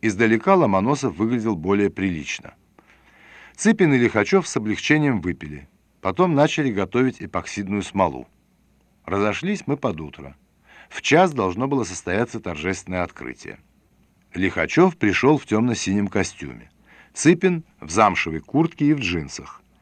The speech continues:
Я и не подозревал, что он щеголь. Между прочим, оба были трезвые.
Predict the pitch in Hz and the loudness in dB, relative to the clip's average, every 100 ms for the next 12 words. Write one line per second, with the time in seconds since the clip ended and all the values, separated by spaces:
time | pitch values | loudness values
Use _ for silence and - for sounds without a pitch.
0 | _ _ _ 85 110 156 165 143 104 90 | _ _ _ 2 4 4 2 2 0 2
1 | 95 135 - 95 110 - - 73 64 - | 2 0 0 -4 -2 -2 -4 -6 -12 -20
2 | - _ _ _ _ - - 110 120 92 | -20 _ _ _ _ -20 -6 2 4 4
3 | 95 151 190 151 113 120 139 107 117 131 | 2 4 4 2 0 2 2 2 2 2
4 | 95 92 67 62 50 | 0 0 -2 -10 -18